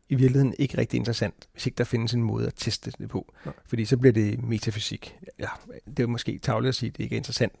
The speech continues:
Speaker 1: men, øh, inden for videnskab, der skal vi, der giver det ikke mening at, at fremføre, altså, en hypotese, uden at der er en måde at teste den på.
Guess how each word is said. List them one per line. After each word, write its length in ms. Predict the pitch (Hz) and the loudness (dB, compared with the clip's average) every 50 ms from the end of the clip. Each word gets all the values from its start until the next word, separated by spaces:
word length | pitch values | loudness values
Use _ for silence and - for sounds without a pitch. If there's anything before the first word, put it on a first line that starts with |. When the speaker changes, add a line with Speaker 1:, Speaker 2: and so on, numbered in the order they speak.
| - | -8
Speaker 1:
men, 180 | 123 123 123 123 - - - - - - _ _ - - - | -6 -6 -6 -6 -8 -12 -20 -20 -20 -20 _ _ -16 -8 -4
øh, 180 | 127 113 - - | -2 -2 -2 0
inden 200 | 135 135 135 127 | 0 0 0 2
for 100 | 139 131 | 2 2
videnskab, 680 | 127 139 151 160 170 175 - - - - - - - - _ - - - - - _ _ _ - | 4 6 6 8 8 6 4 2 -2 -6 -6 -10 -20 -20 _ -20 -20 -20 -20 -20 _ _ _ 2
der 80 | - 135 | 2 2
skal 220 | - - - 135 | 4 4 4 4
vi, 200 | 120 120 107 - - _ _ _ - - | 4 4 2 0 -4 _ _ _ -10 -4
der 80 | - 131 | -4 0
giver 160 | - - 139 | 4 6 6
det 80 | 131 131 | 6 6
ikke 120 | 123 123 | 6 6
mening 360 | 120 117 117 120 123 127 123 | 4 6 6 6 4 4 2
at, 160 | - - 113 95 - - _ - - - _ _ _ _ _ - - 123 | 2 0 -2 -2 -4 -6 _ -20 -20 -20 _ _ _ _ _ -10 -6 -4
at 100 | 120 - | -4 -4
fremføre, 720 | - - - 120 127 - - - 113 110 101 80 73 - | -2 2 4 4 4 2 0 0 0 0 0 0 -2 -4
altså, 280 | - 117 - 110 104 98 98 101 151 - - - | -6 -6 -4 -4 -4 -4 -6 -8 -12 -16 -14 -8
en 220 | - 147 113 104 90 | -4 -2 -2 -2 -2
hypotese, 600 | 85 117 110 123 - 143 143 147 143 160 - - | -2 -4 -2 0 4 4 4 4 4 2 0 2
uden 220 | 131 123 123 123 | 2 2 2 2
at 120 | 113 - - | 0 0 -2
der 60 | 104 | -2
er 160 | 104 107 104 - - _ _ _ _ - | -2 -2 -6 -10 -12 _ _ _ _ 2
en 120 | 139 120 | 2 4
måde 220 | 117 113 110 110 - | 4 4 4 2 0
at 80 | - - | -2 -4
teste 300 | - - 107 - - - | -4 -2 -2 -2 -4 -6
den 80 | - 104 | -10 -10
på. 220 | - - - - | -12 -12 -14 -16